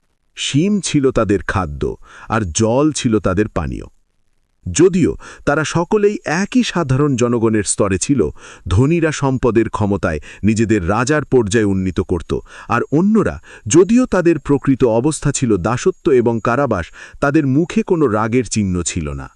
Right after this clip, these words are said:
সুতরাং যারা প্রতারক এবং অপরাধী ছিল, তারা বিশ্বে আরামদায়ক এবং গর্বিত জীবনযাপন করত।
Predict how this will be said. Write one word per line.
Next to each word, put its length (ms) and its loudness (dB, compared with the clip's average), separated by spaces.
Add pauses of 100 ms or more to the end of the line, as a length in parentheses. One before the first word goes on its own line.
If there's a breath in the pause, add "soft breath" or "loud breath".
(1300)
সুতরাং 500 -2 (300 loud breath)
যারা 240 0
প্রতারক 640 0 (140)
এবং 320 2
অপরাধী 520 0
ছিল, 300 -6 (320 loud breath)
তারা 180 0
বিশ্বে 440 -2 (220 loud breath)
আরামদায়ক 720 0
এবং 280 0
গর্বিত 420 0
জীবনযাপন 640 -2
করত। 340 -8